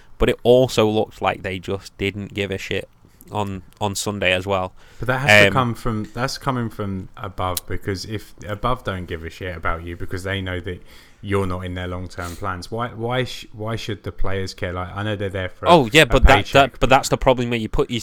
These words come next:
Speaker 1: that's the position you put yourself in
Speaker 2: Mm.
Speaker 1: when you're tanking.
Speaker 2: Yeah.
Speaker 1: And it's much harder to do in football than, say, something like basketball.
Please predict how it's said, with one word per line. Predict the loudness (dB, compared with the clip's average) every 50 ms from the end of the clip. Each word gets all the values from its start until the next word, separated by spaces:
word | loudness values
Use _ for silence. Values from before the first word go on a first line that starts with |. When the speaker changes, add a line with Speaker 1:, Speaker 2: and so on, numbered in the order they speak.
| -2 -2
Speaker 1:
that's | -2 -2 -2 -6
the | -4 -4 -4
position | -2 0 0 2 2 2 2 0 -2 -4
you | 0
put | 2 2 2 2
yourself | 0 0 0 2 2 2 0
in | -2 -4 -4
Speaker 2:
Mm. |
Speaker 1:
when | -4 -4 -6
you're | -6 -4
tanking. | -2 -2 -2 -2 -4 -6 -6 -8 -8 -12 -20 -20 -14 -8
Speaker 2:
Yeah. | -4 2
Speaker 1:
And | 2
it's | 2 4 4 4 4
much | 4 4 4 6
harder | 6 6 8 6 4
to | 0 -4 -2 2
do | 2 4 4
in | 2 0 -2
football | -2 -4 -4 -2 0 0 0 0
than, | 0 -2 -4 0
say, | 2 2 2 2
something | 0 -2 -6 -6 -6 -6 -4 -2
like | -2 -2 -2 -4 -4 0
basketball. | 4 4 4 4 0 -6 -8 -6 -4 -4 -4 -4 -6 -10